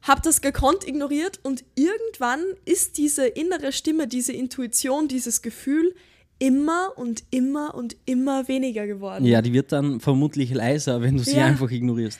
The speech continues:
Speaker 1: Ja, voll. Und deshalb, glaub ich, ist es auch irgendwo was, was man trainieren kann, dass man in jeder noch so kleinen Entscheidung, und ob es jetzt ist, ob ich Pizza oder Burger essen will,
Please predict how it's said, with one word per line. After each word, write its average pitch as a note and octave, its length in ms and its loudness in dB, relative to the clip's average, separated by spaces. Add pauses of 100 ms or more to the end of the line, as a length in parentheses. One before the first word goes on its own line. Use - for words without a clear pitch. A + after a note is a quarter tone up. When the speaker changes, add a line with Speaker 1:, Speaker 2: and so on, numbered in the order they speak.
(140)
Speaker 1:
Ja, C4+ 280 4
voll. C#4+ 340 -2
Und B3 260 -6 (280)
deshalb, D4 340 2
glaub C4 220 4
ich, D4 160 -2
ist C#4+ 140 -2
es E4 100 0
auch C#4 200 -2
irgendwo C4+ 640 0
was, B3+ 220 -2
was B3 160 -2
man B3 140 -2
trainieren C4+ 400 -4
kann, A3 260 -4
dass A3 220 -2
man A3+ 140 -4
in A3+ 120 -2
jeder D4 380 0
noch C#4 260 4
so - 240 0
kleinen E4 580 -2
Entscheidung, C#4+ 600 -2
und A3+ 140 -6
ob C4+ 180 -2
es D#4+ 100 -2
jetzt D4 200 -4
ist, D4+ 200 -2
ob C4+ 200 -2
ich C#4+ 160 -4 (360)
Pizza E4+ 580 2
oder C#4+ 200 2
Burger B3+ 480 0
essen G#3 400 -2
will, A#3+ 260 0